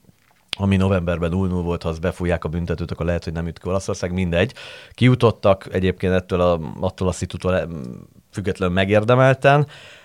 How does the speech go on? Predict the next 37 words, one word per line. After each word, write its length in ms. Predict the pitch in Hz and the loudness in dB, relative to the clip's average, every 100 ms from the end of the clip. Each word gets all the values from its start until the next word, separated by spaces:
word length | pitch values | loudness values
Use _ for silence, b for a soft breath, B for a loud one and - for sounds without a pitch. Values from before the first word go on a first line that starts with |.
| B _ | B _
Ö, 260 | 123 127 127 | 4 6 6
és 220 | 131 160 | 6 2
ugye 120 | 165 | 4
nem 140 | 196 127 | 6 6
működött 360 | 113 120 113 | 4 2 2
az 100 | 120 | 4
alapjáték, 500 | 131 113 123 127 143 | 6 6 6 4 4
bár 120 | 131 | 4
hozzáteszem, 480 | 127 123 117 113 123 | 6 6 2 0 4
Albánia 420 | 123 117 104 101 | 6 6 6 6
ellen 220 | 107 110 107 | 6 6 4
nulla 220 | 113 101 | 4 4
egy 140 | 92 | 2
után 220 | 95 104 | 0 -2
negyed 240 | 98 95 90 | 0 0 0
óra 180 | 92 90 | 2 4
alatt 180 | 92 | 2
volt 240 | 101 95 85 | 0 -2 2
a 40 | |
reakció, 380 | 90 90 - 95 | 2 2 0 -2
és 160 | 92 - | -2 -2
fordított 460 | 98 87 85 90 | -2 -2 -4 -6
is 120 | - | -6
Olaszország. 800 | 104 117 - 139 - 151 151 160 - - _ | 0 0 2 0 4 6 6 4 -6 -20 _
Persze 240 | - - | -8 -6
most 180 | 85 - | -8 -4
lehet 180 | 92 82 | -2 -2
azt 140 | 85 | -4
mondani, 200 | 90 85 | -4 -4
hogy 100 | - | -4
Spanyolország, 560 | 95 87 85 82 - 82 | -4 -2 -2 -2 -4 -4
Horvátország 680 | 90 87 85 87 85 - 85 | -4 -2 -4 -4 -8 -6 -4
és 160 | 85 - | -4 -4
Svájc 380 | 90 82 82 | -2 -4 -4
nem 220 | - 87 85 | -8 -6 -2
Albánia 460 | 87 85 85 85 | 0 0 0 0
kategória, 680 | - 113 123 131 135 143 | 0 0 0 2 4 4